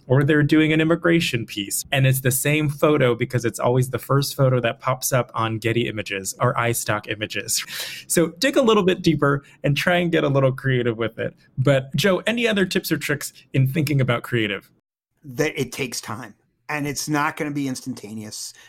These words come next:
Speaker 2: and that you need to work with good people, hire good people.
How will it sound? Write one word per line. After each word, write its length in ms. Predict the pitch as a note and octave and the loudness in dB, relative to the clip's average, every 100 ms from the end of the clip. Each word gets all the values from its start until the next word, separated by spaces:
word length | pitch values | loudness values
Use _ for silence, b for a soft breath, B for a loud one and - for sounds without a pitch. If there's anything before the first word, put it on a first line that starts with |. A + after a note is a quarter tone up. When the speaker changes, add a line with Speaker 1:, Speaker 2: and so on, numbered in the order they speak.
| B | B
Speaker 2:
and 200 | C3 C3 | -2 0
that 180 | C3+ C3+ | 0 -4
you 120 | C#3 | -2
need 380 | C3+ C#3 D3+ D3+ | 0 0 -2 -6
to 420 | - C#3 C3 B2 A#2+ B B _ | -6 -2 -2 -4 -10 B B _
work 340 | D3+ B2 E3+ - | -4 2 2 2
with 160 | F3 | -2
good 180 | F3+ E3 | 0 0
people, 460 | - F3+ F3 E3 D3+ | -2 -2 2 2 2
hire 340 | C#3+ D#3+ E3+ | 0 0 0
good 240 | C#3+ F3 | -2 -4
people. 640 | D3 F3 D3+ E3+ D#3+ D#3 D3 | -4 -8 -4 0 2 0 -2